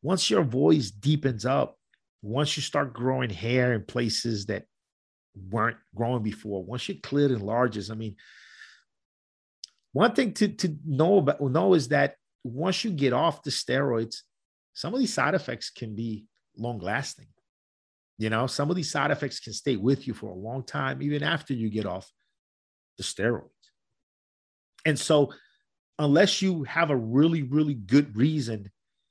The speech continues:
to risk all of that, uh, just stay natural.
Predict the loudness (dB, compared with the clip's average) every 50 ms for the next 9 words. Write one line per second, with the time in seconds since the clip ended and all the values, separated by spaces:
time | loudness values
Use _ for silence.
0 | _ _ _ _ _ _ -4 -4 -2 2 4 2 2 2 -2 -4 -4 -4 -4 -4
1 | -4 -6 -6 -6 -6 -8 _ _ _ _ _ _ _ _ _ _ _ _ _ _
2 | _ _ _ -14 -14 -12 -10 -10 -8 -8 -4 -2 -2 -2 -2 -2 -4 -6 -6 -8
3 | -8 -10 -10 -12 _